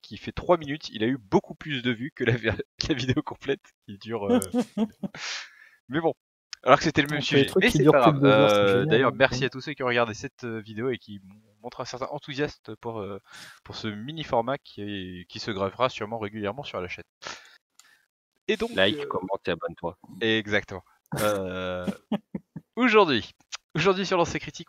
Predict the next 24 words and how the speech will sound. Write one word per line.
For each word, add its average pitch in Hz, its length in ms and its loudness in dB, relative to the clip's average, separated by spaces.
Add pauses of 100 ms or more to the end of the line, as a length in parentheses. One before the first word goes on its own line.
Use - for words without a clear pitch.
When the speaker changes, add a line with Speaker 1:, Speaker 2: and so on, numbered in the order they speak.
Speaker 1:
on 127 80 -8
va, 110 760 4
vu 117 240 -12
que 123 160 -4
je 131 120 -4
suis 127 300 -6
en 90 120 -8 (100)
déplacement, 147 600 0
ça 107 160 -4
se 92 80 -10
voit 135 140 2
parce - 140 -4
que 101 100 -12
j'ai 98 120 0
un 87 100 -2
vrai 107 260 2
cadre 143 380 2
pour 107 220 -4
une 98 60 -16
fois 143 200 -4
et 123 40 -8
que 92 140 -14
ça 90 160 -12
ressemble 87 320 -16